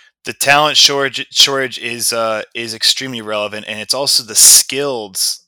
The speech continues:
that we're looking for that aren't always available in front of us in our existing countries or in an onshore environment as well. So you've got a couple different challenges in front of you, and it's not just the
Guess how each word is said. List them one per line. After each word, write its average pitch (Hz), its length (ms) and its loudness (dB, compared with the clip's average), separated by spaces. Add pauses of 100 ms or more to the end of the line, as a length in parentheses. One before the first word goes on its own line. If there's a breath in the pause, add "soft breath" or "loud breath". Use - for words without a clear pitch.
(100)
that 107 160 -4
we're 104 100 -12
looking 98 360 -14
for 98 380 -12
that 95 240 -10 (360)
aren't 101 160 -6
always 101 540 -2
available 95 760 -12
in 104 100 -18
front 104 220 -10
of 101 80 -10
us 95 180 -6
in 98 120 -12
our 101 100 -8
existing 95 420 -10
countries 92 540 -12
or 92 240 -12
in 92 400 -20
an 98 80 -20
onshore 101 520 -6
environment 90 440 -12
as - 160 -12
well. 95 220 -8
So 101 340 -4 (1000 loud breath)
you've 123 120 -8
got 147 160 6
a 135 100 4
couple 151 300 0
different 113 280 -6
challenges 110 460 0
in 110 80 -8
front 113 240 -4
of 104 80 -8
you, 104 80 -8 (160)
and 117 100 -8
it's 110 140 -6
not 143 220 0
just - 360 2
the 110 320 -4